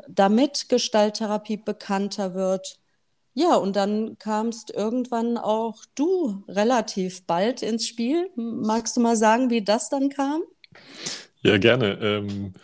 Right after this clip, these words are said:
Speaker 2: ich hatte in einer Mail vom Institut, die so über verschiedene Programme informiert hat, äh, gelesen, dass es die Idee gab, einen Podcast, äh, zu machen und dass der sozusagen entstehen soll.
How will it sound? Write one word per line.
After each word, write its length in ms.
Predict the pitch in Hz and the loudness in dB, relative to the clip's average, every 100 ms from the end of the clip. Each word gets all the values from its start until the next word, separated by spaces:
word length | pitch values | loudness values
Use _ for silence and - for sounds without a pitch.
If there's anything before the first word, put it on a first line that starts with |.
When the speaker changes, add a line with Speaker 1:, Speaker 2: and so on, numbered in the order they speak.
| - _ - | -20 _ -14
Speaker 2:
ich 120 | 95 | 0
hatte 420 | 110 - 117 110 - | 2 4 4 4 -2
in 300 | 123 113 107 | -4 -2 -4
einer 240 | 107 104 104 | -2 -2 0
Mail 460 | 98 104 131 147 | 2 4 4 4
vom 380 | 143 120 117 117 | 2 -2 -2 -4
Institut, 720 | 123 117 - - 127 160 160 | -4 -4 -4 -4 2 4 2
die 180 | 104 107 | -2 -4
so 180 | 98 104 | -4 -6
über 220 | 104 98 | -4 -6
verschiedene 340 | - 98 117 113 | -6 -8 -8 -2
Programme 460 | 107 - 107 120 | -2 2 2 2
informiert 440 | 120 - 113 120 - | -6 -8 -4 -2 2
hat, 320 | 117 - - _ - _ - | 0 0 -20 _ -20 _ -4
äh, 140 | 104 | -2
gelesen, 400 | 101 113 143 123 | 4 6 6 6
dass 180 | 110 98 | 4 2
es 140 | 107 | -6
die 120 | 107 | -4
Idee 280 | 98 95 120 | -2 2 4
gab, 240 | 135 135 131 | 6 4 2
einen 140 | 98 | -2
Podcast, 600 | 117 120 127 123 - - | -2 0 2 0 0 -4
äh, 180 | 104 101 | -4 -4
zu 140 | - | -6
machen 460 | 95 101 113 127 127 | -4 -2 -2 -4 -4
und 160 | 104 | -6
dass 160 | 95 - | -10 -6
der 180 | 98 95 | -4 -4
sozusagen 540 | 95 - 98 95 92 | -6 -8 -2 -2 -4
entstehen 420 | 95 - 101 117 | -10 -2 2 2
soll. 300 | 117 120 131 | 6 6 6